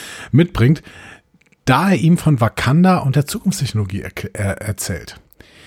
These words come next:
Wir haben ja gesagt, Klaue war jetzt gar nicht so notwendig für diesen Film tatsächlich, aber ich finde, Hannes hat hier einen Punkt.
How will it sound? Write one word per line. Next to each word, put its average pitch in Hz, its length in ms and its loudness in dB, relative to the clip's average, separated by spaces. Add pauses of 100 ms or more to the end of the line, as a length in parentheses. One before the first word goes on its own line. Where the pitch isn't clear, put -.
(380)
Wir 123 160 4
haben 180 180 4
ja 180 60 4
gesagt, 151 520 0
Klaue 156 540 2 (460)
war 113 240 -2
jetzt 156 160 -2
gar 120 180 0
nicht 165 160 2
so 196 640 4
notwendig 180 720 2
für 160 240 -2
diesen 160 360 2
Film 170 360 2
tatsächlich, 156 640 0
aber 127 240 2
ich 123 80 -2
finde, 143 300 2
Hannes 139 260 2
hat 127 80 -2
hier - 140 -2
einen 113 100 -2
Punkt. 170 360 2